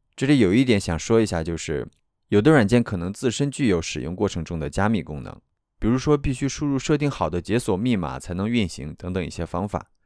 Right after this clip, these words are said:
老实说，至少在P C上面，在考虑到便携加密软件时，我个人通常不会完全依赖所使用的软件自身的加密功能。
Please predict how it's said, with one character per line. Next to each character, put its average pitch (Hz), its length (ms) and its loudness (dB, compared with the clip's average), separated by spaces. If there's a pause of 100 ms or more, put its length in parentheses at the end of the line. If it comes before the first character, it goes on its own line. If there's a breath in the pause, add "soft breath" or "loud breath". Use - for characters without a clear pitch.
(240)
老 101 200 2
实 107 80 -6
说， 143 160 2
至 147 120 -2
少 107 160 2
在 107 120 2
P 139 200 2
C 165 180 0
上 117 220 2
面， 76 160 -10 (520)
在 151 180 2
考 87 180 -4
虑 98 140 -2
到 98 120 4
便 107 180 4
携 90 160 2
加 101 160 4
密 101 100 4
软 82 200 0
件 76 220 -8
时， 62 380 -14 (300)
我 113 120 4
个 143 180 8
人 101 140 6
通 123 160 -2
常 101 180 -4
不 - 80 -14
会 104 120 -2
完 87 220 -2
全 95 220 0
依 95 140 0
赖 85 220 0
所 87 180 -6
使 - 180 -8
用 95 160 -6
的 85 80 -4
软 80 240 -4
件 87 220 -6
自 101 140 -4
身 117 160 0
的 104 120 4
加 80 160 -6
密 80 160 -8
功 76 200 -16
能。 113 140 -16